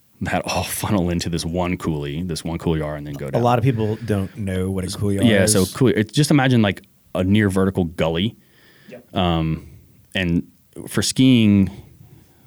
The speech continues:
Speaker 1: uh, th-, they're difficult 'cause they're, they're very narrow. So your turns have to be very sharp, and they're typically very, very steep. And then when you have multiple couloirs that funnel into one place, which they typically do,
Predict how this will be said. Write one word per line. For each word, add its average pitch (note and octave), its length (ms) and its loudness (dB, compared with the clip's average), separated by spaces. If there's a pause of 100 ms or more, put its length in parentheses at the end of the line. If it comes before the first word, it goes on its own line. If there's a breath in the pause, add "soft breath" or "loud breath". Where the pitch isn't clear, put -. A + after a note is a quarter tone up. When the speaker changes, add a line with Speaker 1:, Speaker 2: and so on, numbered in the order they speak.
(160 loud breath)
Speaker 1:
uh, - 40 -16 (300)
th-, A2 120 -4 (440 loud breath)
they're G#2+ 260 0
difficult G#2 460 0
'cause G2 120 -2
they're, F#2 140 0
they're F#2+ 200 0
very G#2+ 220 2
narrow. G2+ 420 2 (480 loud breath)
So - 140 -2
your G2 100 4
turns G2 320 0
have G#2 100 -2
to - 80 -6
be F2+ 80 2
very F#2 220 0
sharp, F#2+ 320 0
and F2 100 0
they're E2+ 60 0
typically F#2+ 340 -2
very, F2 260 -4
very F2 200 -6
steep. - 420 -2 (800 loud breath)
And G2+ 160 0
then F#2+ 140 4
when G2 100 6
you F#2+ 80 4
have - 300 -2
multiple A2 540 2 (380)
couloirs G2+ 600 4
that F#2+ 260 -4 (840)
funnel A2+ 440 0
into G#2 200 2
one F2+ 420 0
place, G#2+ 220 -2
which - 140 -6
they F#2 80 -2
typically G#2+ 380 0
do, D#2+ 300 -4